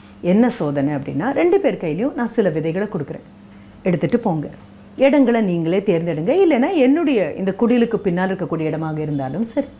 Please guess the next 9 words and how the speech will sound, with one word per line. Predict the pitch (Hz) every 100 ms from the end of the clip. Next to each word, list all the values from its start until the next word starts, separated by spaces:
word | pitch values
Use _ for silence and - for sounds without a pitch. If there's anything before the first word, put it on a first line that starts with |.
| - - -
கொஞ்சம் | - 240 240 262
கட்டாந்தரையா | 233 - 190 180 156 147
தான் | 170 196
இருக்கும், | 160 156 165 247 - 170
உழணும், | 185 180 - - -
பண்படுத்தணும், | 170 180 175 160 175 240 285 165
முள்ளெடுக்கணும், | 160 170 160 220 302 -
களை | 185 160
எடுக்கணும். | 160 165 220